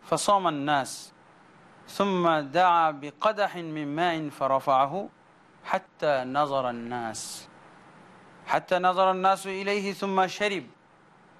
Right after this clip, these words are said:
فقيل له بعد ذلك: "إن بعض الناس قد صام"، فقام أولئك العصاة، فقام وقال: "أولئك العصاة، أولئك العصاة، أولئك العصاة".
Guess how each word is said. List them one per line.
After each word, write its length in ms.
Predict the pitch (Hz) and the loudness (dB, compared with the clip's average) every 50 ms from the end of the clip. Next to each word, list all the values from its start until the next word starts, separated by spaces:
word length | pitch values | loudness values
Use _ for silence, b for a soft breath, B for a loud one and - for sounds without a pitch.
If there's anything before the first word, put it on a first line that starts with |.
| - - - - - | -20 -20 -20 -12 -4
فقيل 480 | - 165 - - 220 214 208 202 190 | -4 -2 0 2 2 4 4 4 4
له 200 | 190 190 185 196 | 2 0 0 0
بعد 280 | 185 190 185 180 175 180 | 2 2 2 2 2 -2
ذلك: 640 | 180 170 190 180 180 175 170 - 160 143 123 - - - 156 | -2 0 2 2 2 0 -4 -4 -4 -4 -4 -4 -8 -6 -4
"إن 260 | 196 208 196 196 190 | -2 0 2 2 4
بعض 280 | 185 202 190 190 190 | 4 4 4 4 2
الناس 380 | 196 190 190 196 202 196 190 196 | 0 -2 0 0 0 0 -2 -6
قد 260 | 196 - 196 196 190 | -8 -2 -2 -2 -2
صام"، 520 | 170 - - 220 220 214 185 147 131 123 - _ _ _ _ _ _ _ _ _ _ _ _ _ - | -4 -2 2 4 6 6 4 2 -2 -10 -16 _ _ _ _ _ _ _ _ _ _ _ _ _ -4
فقام 400 | - 175 175 - 190 214 220 214 | 0 0 0 2 4 2 4 4
أولئك 480 | 202 202 208 202 208 208 202 196 180 190 | 2 0 2 2 2 2 0 0 -4 -4
العصاة، 580 | 190 185 170 175 170 - - 202 190 165 151 - - _ _ _ _ _ _ _ _ _ _ _ _ _ _ _ _ _ - | -4 -2 -2 -2 -2 0 2 4 4 4 2 -2 -8 _ _ _ _ _ _ _ _ _ _ _ _ _ _ _ _ _ -4
فقام 640 | - 170 160 - - - 185 202 208 202 196 190 185 | 0 0 0 0 -2 2 4 6 6 6 4 2 2
وقال: 920 | 180 180 175 175 175 165 175 170 180 190 196 190 185 175 175 165 160 - - - _ _ _ _ _ _ _ _ _ - - | 2 2 2 2 0 0 -2 0 4 6 6 6 6 6 4 4 4 2 -2 -12 _ _ _ _ _ _ _ _ _ -8 -4
"أولئك 460 | 165 180 196 214 202 190 185 - - | 0 2 2 2 2 0 -2 -4 -4
العصاة، 920 | 180 170 160 143 156 151 - - 190 185 175 170 165 - 165 160 156 151 - - _ _ _ _ _ _ - - | -4 -4 -2 -4 -6 -6 -2 2 2 4 4 2 0 -4 -6 -6 -6 -6 -8 -12 _ _ _ _ _ _ -8 -2
أولئك 480 | 143 156 180 180 170 165 160 151 - 156 | 0 2 4 4 2 0 -2 -4 -4 -4
العصاة، 600 | 151 143 131 135 139 - - 156 151 147 143 - 143 | -2 -2 -4 -6 -6 -4 0 2 2 2 2 -2 -6
أولئك 680 | 143 143 139 - - 147 143 151 143 135 131 120 - | -6 -6 -6 -6 -4 -2 0 2 2 0 0 -4 -6
العصاة". 500 | 127 123 113 113 113 - - 127 117 101 | -4 -4 -4 -4 -4 -2 0 0 0 0